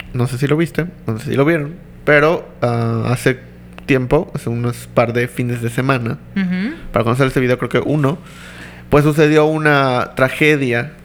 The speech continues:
Speaker 1: o sea, si lo podemos llamar, una tragedia en un partido de fútbol en
Speaker 2: Ujú.
Speaker 1: México, ¿no? Dos equipos, para nada más darles un poco de contexto, dos equipos, Atlas y Querétaro, estaban jugando un partido de la Liga Mexicana, partido profesional,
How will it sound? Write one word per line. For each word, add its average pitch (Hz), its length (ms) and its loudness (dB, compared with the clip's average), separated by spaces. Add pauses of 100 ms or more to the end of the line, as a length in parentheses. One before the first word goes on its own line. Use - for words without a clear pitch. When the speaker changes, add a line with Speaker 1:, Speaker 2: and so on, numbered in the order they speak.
(180)
Speaker 1:
o - 20 -18
sea, - 120 -6
si 120 80 2
lo 117 80 0
podemos 123 200 0
llamar, 135 260 0
una 135 180 -4
tragedia 117 560 0
en 117 180 -4
un 117 100 -4
partido 113 280 0
de - 60 -10
fútbol 175 280 0 (260)
en 214 80 -2
Speaker 2:
Ujú. - 80 2
Speaker 1:
México, 214 320 -2 (200)
¿no? 170 180 -2 (220)
Dos 120 200 2
equipos, - 560 -4 (560)
para 131 180 4
nada 165 140 4
más 180 140 2
darles 175 280 2
un 170 60 -6
poco 165 180 0
de 165 60 0
contexto, 220 500 0 (300)
dos 147 140 4
equipos, 190 540 0
Atlas 156 460 2
y 139 80 -6
Querétaro, 190 760 2
estaban 135 280 0
jugando 127 340 0
un 131 120 -2
partido 180 680 0
de 147 240 0
la 117 80 0
Liga 127 220 0
Mexicana, 214 600 0 (140)
partido 123 300 -2
profesional, 180 640 0